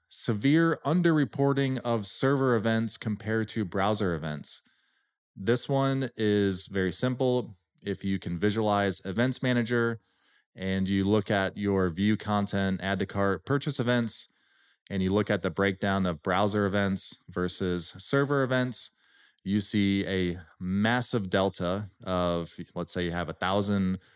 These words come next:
browser events for purchases, but you only have a hundred Cappy events for purchases. And the really weird thing with this, this just started happening, uh, it's, uh, June, June twenty twenty-two. So I,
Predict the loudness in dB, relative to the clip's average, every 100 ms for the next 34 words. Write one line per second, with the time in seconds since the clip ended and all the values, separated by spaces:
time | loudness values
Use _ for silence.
0 | _ -2 2 2 2 2 2 0 -2 -4
1 | -2 -2 -2 -2 0 2 0 -4 _ -4
2 | -2 -2 0 0 0 2 0 0 -6 -2
3 | 0 2 2 0 -4 _ _ _ -2 0
4 | 2 0 0 -4 -4 -6 -4 -6 -6 -8
5 | -8 -8 -12 -14 _ _ _ _ _ _
6 | -6 -2 2 0 -2 -6 -8 -6 -2 2
7 | 4 4 2 4 4 4 2 0 2 2
8 | 2 2 0 0 0 0 0 0 -2 0
9 | -2 0 -2 0 -2 -6 -12 _ _ _
10 | -20 -14 -8 -6 -4 -2 -2 -2 0 2
11 | 4 2 0 -4 _ _ _ _ _ _
12 | _ -2 0 0 -2 -2 -2 0 4 4
13 | 2 2 2